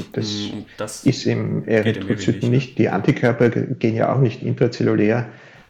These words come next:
Speaker 1: und die,
Speaker 2: Hm.
Speaker 1: genau, die zelluläre Immunität, äh, schaut jetzt auch nicht, ob eine Membran innerhalb des Erythrozyten ist. Ähm, aber es ist so, wie du sagst, dass eben mehrere Membranen, die den Parasiten,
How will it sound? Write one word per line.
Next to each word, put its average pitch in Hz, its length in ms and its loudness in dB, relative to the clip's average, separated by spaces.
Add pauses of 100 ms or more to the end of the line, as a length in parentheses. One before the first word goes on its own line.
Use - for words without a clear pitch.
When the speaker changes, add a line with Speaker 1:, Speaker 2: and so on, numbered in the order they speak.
(100)
Speaker 1:
und 107 280 -8
die, 110 420 4
Speaker 2:
Hm. 117 80 -2
Speaker 1:
genau, 107 240 2
die 113 220 -2
zelluläre 107 580 2
Immunität, 110 840 0
äh, 110 180 -2
schaut 110 220 0
jetzt 107 180 2
auch 107 100 4
nicht, 120 220 2
ob - 160 2
eine 104 160 2
Membran 104 500 0
innerhalb 117 380 4
des 92 160 -2
Erythrozyten - 720 0
ist. - 240 -2 (520)
Ähm, 107 300 0
aber 117 220 2
es 120 100 2
ist - 180 2
so, 131 160 6
wie 139 60 6
du 131 140 6
sagst, - 400 0
dass 101 260 0
eben 110 380 0
mehrere 117 420 4
Membranen, 113 640 -2
die 107 260 2 (420)
den 107 140 -2
Parasiten, 107 800 -2